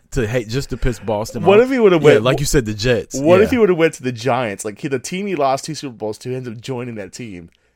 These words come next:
Speaker 2: and leading
Speaker 1: And then
Speaker 2: to
Speaker 1: winning the Super Bowl again.
Speaker 2: <laughs> Oh, I would have been
Speaker 1: It
Speaker 2: so
Speaker 1: would have been
Speaker 2: pissed.
Speaker 1: tragic.
Speaker 2: Oh, anyways, uh, well, you were about to ask about wrestling. Let's get wrestling.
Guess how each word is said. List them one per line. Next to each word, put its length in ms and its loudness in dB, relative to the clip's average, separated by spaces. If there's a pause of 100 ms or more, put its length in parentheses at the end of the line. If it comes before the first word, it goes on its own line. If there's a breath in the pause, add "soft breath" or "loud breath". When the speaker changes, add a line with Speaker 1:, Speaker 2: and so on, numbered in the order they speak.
(100)
Speaker 2:
and 180 -8
leading 180 -8
Speaker 1:
And 80 -4
then 100 -2
Speaker 2:
to 60 -6
Speaker 1:
winning 240 -4
the 60 -6
Super 240 -8
Bowl 220 -8
again. 440 -12 (120)
Speaker 2:
<laughs> 120 -20
Oh, 220 2
I 100 2
would 120 -2
have 40 -10
been 100 -8
Speaker 1:
It 60 -4
Speaker 2:
so 60 -4
Speaker 1:
would 80 -4
have 80 -14
been 80 -10
Speaker 2:
pissed. 80 -10
Speaker 1:
tragic. 400 -8
Speaker 2:
Oh, 340 -6 (300 soft breath)
anyways, 580 -10 (540)
uh, 400 -8 (220)
well, 180 -10
you 140 -6
were 60 -4
about 160 0
to 80 -10
ask 200 -6
about 180 -6
wrestling. 260 -10
Let's 120 -8
get 140 -4
wrestling. 440 -10